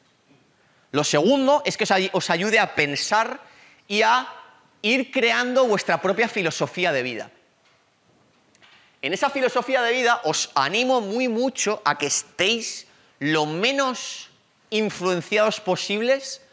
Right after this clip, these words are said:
por una parte muy mala que hay en la propia universidad, o en la propia academia, o en el propio mundo, que es el,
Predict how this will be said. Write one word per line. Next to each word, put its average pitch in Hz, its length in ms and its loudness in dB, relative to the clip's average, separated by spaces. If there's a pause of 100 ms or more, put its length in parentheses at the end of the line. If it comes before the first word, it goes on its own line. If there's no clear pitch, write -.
(360)
por 156 100 -2
una 196 160 2
parte 226 220 0
muy 220 240 0
mala 202 280 0
que 175 100 -4
hay 185 40 -2
en 175 60 -4
la 160 80 -4
propia 160 200 -6
universidad, 156 640 -8
o 131 100 -8
en 131 60 -4
la 127 100 0
propia 147 220 -2
academia, 143 440 -2
o 135 60 -2
en 127 60 -4
el 123 40 -6
propio 135 260 -2
mundo, 147 300 -6
que 151 100 0
es - 240 -8
el, 147 400 -2